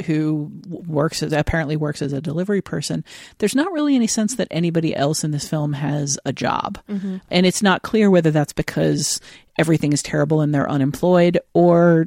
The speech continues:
Speaker 1: they're just going off to their, like, sixteen-hour-a-day job in between scenes and then, you know, coming back to not sleep and spend the rest of their time in the Oasis. There's just sort of that,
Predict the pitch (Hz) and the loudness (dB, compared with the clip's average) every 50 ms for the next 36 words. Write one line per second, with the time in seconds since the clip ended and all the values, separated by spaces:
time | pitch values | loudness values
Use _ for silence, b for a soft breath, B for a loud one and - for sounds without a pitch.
0 | - 269 202 175 160 180 165 165 156 170 160 - - 165 160 160 165 160 160 160 | -2 -8 -8 0 2 4 4 4 4 2 -2 0 0 -2 0 0 -2 -2 -4 -4
1 | - - 165 165 160 160 156 156 - 165 170 - - - - - - - - 160 | -4 -4 -2 0 0 0 0 -2 -2 -6 -6 -4 -4 -6 -6 -6 -6 -6 -4 -2
2 | 151 147 147 147 147 151 151 165 151 143 139 151 147 147 151 147 147 143 180 156 | 0 0 0 0 0 0 0 0 0 0 0 0 0 2 2 2 2 0 -2 -4
3 | B B B B B B B B - - - 170 165 165 160 156 160 - - - | B B B B B B B B -18 -8 -4 0 0 2 2 0 0 -2 -2 -2
4 | 147 135 135 143 - - 240 226 190 165 156 151 147 147 151 143 - - 143 143 | -2 0 0 0 0 2 4 4 4 4 4 4 2 0 -2 -2 -2 -2 0 2
5 | 147 147 147 147 147 147 147 - - 180 185 180 151 143 143 - - 165 156 151 | 2 2 2 2 0 0 -2 -4 -6 -6 -4 0 0 0 0 0 -2 -2 -2 -2
6 | 147 147 143 139 - - - 143 151 151 156 139 139 - - - - 151 139 - | -2 -2 -2 -4 -4 -6 -6 -4 -2 0 0 0 0 0 -4 -2 -2 -2 -2 -2
7 | 139 143 - - 135 135 - - 165 - - - - 175 - 160 - - 160 - | -4 -6 -4 -4 -4 -4 -4 -4 -4 -6 -6 -6 -8 -8 -8 -8 -8 -8 -8 -6
8 | - - - - - 165 175 180 165 - - - - - B B B B B B | -6 -8 -6 -6 -4 -4 -4 -4 -4 -6 -8 -8 -10 -10 B B B B B B
9 | B B B B 160 143 - 165 - - 185 175 170 165 151 156 147 143 143 - | B B B B -6 -2 -2 0 2 2 2 4 2 2 2 2 0 0 0 -2